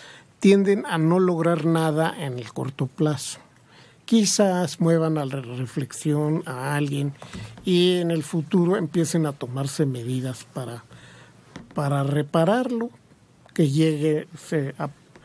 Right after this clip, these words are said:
pongan ahí autoridades un poco más, eh, activas y más, este,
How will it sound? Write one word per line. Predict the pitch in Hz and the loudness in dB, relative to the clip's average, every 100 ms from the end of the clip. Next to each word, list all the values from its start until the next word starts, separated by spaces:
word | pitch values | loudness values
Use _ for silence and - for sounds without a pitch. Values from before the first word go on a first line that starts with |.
| - - - | -20 -20 -4
pongan | 165 165 160 147 | 0 2 0 -2
ahí | 139 143 147 143 143 - - | -2 0 0 -2 -6 -18 -8
autoridades | - 143 143 151 156 139 165 160 151 - | -2 0 4 6 6 4 4 2 0 -2
un | 156 | -4
poco | 143 160 - 151 | -2 -4 -2 -4
más, | 139 147 143 - - - - - - - - - | -2 -2 -4 -6 -10 -12 -20 -20 -20 -20 -20 -6
eh, | 139 131 120 117 127 135 120 120 123 - - | -4 -2 -6 -8 -10 -10 -8 -10 -10 -12 -10
activas | 139 - 185 175 165 160 156 - - | -12 2 6 6 4 2 0 -2 -4
y | 139 135 143 | -4 -4 -4
más, | 135 143 135 - | -2 -4 -4 -4
este, | 147 - - 127 113 101 | -4 -6 -6 -8 -8 -12